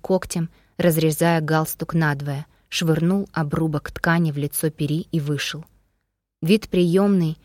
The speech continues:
и ожидающих в ней людей окончательно остудил разум. Лиар вдруг понял — что только что наделал, и похолодел. Конечно, вреда человеку он не причинил, если не считать испорченного галстука.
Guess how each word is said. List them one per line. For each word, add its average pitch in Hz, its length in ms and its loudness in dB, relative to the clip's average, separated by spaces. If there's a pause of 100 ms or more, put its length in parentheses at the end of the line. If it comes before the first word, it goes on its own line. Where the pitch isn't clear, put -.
(300)
и 170 120 4
ожидающих 170 800 2
в - 40 -6
ней 175 220 4
людей 165 420 0
окончательно 160 800 -2
остудил 151 500 -4
разум. 139 440 -4 (480)
Лиар 180 320 6
вдруг 165 340 -4
понял — 190 400 0 (340)
что - 320 -2
только 202 420 -2
что - 240 -4
наделал, 147 600 -2 (460)
и 170 80 -4
похолодел. 156 760 -2 (1000)
Конечно, 190 480 4
вреда 175 340 4
человеку 190 580 -2
он 180 140 2
не 180 80 0
причинил, 185 640 0 (580)
если 175 280 2
не 175 140 4
считать 170 460 -2
испорченного 170 640 -2
галстука. 156 640 -2